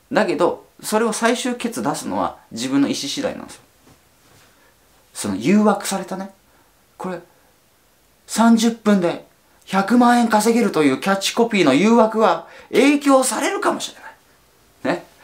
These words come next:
「ワンクリックで百万稼げる」という <laughs> キャッチコピーに影響はされるかもしれない。だけど、そこに決済して、クレジット番号を入れるか入れないかは自分の意思なんです。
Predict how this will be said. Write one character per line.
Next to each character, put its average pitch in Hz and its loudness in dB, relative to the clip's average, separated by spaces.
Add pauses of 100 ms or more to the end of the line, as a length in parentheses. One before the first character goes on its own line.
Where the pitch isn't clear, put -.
(360)
「ワ 226 4
ン 254 -2
ク 294 2
リ 294 4
ッ - -16
ク 269 2
で 247 6
百 214 -4
万 247 2
稼 214 -2
げ 269 0
る」 214 -4
と 196 2
い 180 4
う - -2
<laughs> 226 -2 (960)
キ 208 0
ャ 220 4
ッ 226 -2
チ - -8
コ 269 4
ピ 247 -6
ー - -8
に 185 -6
影 339 -2
響 339 -6
は 320 -2
さ 330 -6
れ 349 -2
る 359 0
か - 0
も 254 -2
し 131 -8
れ 98 -6
な - -10
い。 - -20 (560)
だ 208 2
け 170 0
ど、 165 0 (180)
そ - -4
こ 247 2
に 233 0
決 285 2
済 - -2
し - -10
て、 - 0
ク - -6
レ 214 4
ジ 214 -6
ッ - -20
ト 165 0
番 233 0
号 160 0
を 117 2
入 135 0
れ 190 0
る 196 -8
か 147 -6
入 139 -2
れ 175 0
な 185 -6
い 175 -6
か - -4
は - 2
自 113 -6
分 123 -6
の 110 -4
意 107 -6
思 92 -10
な 78 -12
ん - -14
で - -18
す。 - -20